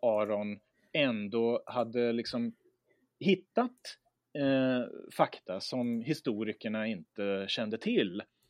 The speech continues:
Eh, och, eh, var det inte liksom orimligt av mig då att, eh,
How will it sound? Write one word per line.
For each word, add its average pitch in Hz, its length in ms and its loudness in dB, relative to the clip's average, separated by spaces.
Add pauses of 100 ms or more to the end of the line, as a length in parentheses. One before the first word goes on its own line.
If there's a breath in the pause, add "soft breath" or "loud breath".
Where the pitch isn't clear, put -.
(340)
Eh, 110 440 0
och, - 440 -4
eh, 117 200 4
var 127 240 4
det 185 80 4
inte 147 220 -4
liksom 120 380 -2
orimligt 156 800 2
av 107 380 -2
mig 98 300 -4
då 90 240 -8
att, - 320 -10 (400)
eh, 107 260 -2